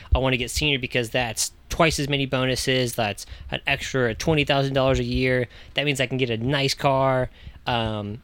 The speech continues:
out of my little ninety-six Miata that just ragged out." And so then I, I would just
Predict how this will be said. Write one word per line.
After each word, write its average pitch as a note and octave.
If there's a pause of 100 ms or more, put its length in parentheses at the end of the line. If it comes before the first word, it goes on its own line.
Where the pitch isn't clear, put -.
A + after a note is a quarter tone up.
(140)
out B2+
of C3
my B2
little A#2
ninety-six A#2
Miata A2+
that A2
just A2+
ragged A2
out." A2 (500)
And A2 (520)
so -
then A#2
I, A#2+ (260)
I A#2+
would A#2+
just B2+